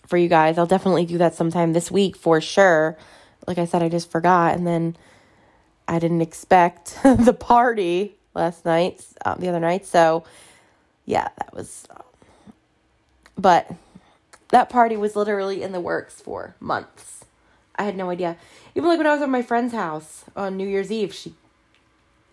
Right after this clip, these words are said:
she knew about it. She obviously couldn't say anything, but she knew about it. Um, yeah, so,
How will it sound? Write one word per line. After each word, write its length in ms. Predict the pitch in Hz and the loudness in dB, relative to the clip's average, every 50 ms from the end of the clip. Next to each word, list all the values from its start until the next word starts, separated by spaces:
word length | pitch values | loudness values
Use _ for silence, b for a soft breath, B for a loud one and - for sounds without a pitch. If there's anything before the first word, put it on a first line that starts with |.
| _ _ _ - | _ _ _ -16
she 160 | - - 240 | -12 -8 -4
knew 100 | 240 254 | -2 -2
about 240 | 240 190 165 160 160 | 0 0 0 -2 -2
it. 60 | - | -4
She 80 | - - | -8 -6
obviously 380 | - - - 175 180 - - - | -2 -2 -2 -2 -4 -6 -12 -10
couldn't 220 | - - - - | -10 -10 -8 -6
say 160 | - 208 220 | -4 -2 -2
anything, 400 | 202 165 160 170 175 165 175 185 - b b b b b b b b b b | -2 -4 -8 -8 -8 -8 -8 -10 -12 b b b b b b b b b b
but 340 | - 185 175 - - - _ _ _ _ _ _ _ _ _ _ - | 0 0 0 0 -4 -8 _ _ _ _ _ _ _ _ _ _ -8
she 120 | - 214 | -6 -4
knew 140 | 208 190 165 | -4 -4 -4
about 260 | 127 113 - - - | -6 -8 -10 -12 -14
it. 120 | - - _ _ _ _ _ _ _ _ _ _ _ _ _ _ _ - | -16 -20 _ _ _ _ _ _ _ _ _ _ _ _ _ _ _ -8
Um, 480 | - - - - - - - - 180 190 b b b b b b b b b b b b b b b b b b _ _ _ _ _ _ _ _ _ _ _ _ _ - | -8 -8 -8 -12 -18 -20 -20 -20 -20 -20 b b b b b b b b b b b b b b b b b b _ _ _ _ _ _ _ _ _ _ _ _ _ -12
yeah, 200 | - - - - - | -10 -10 -10 -12 -16
so, 600 | - - - - - 294 254 226 226 220 220 220 | -20 -20 -10 -4 0 2 2 4 2 2 0 -2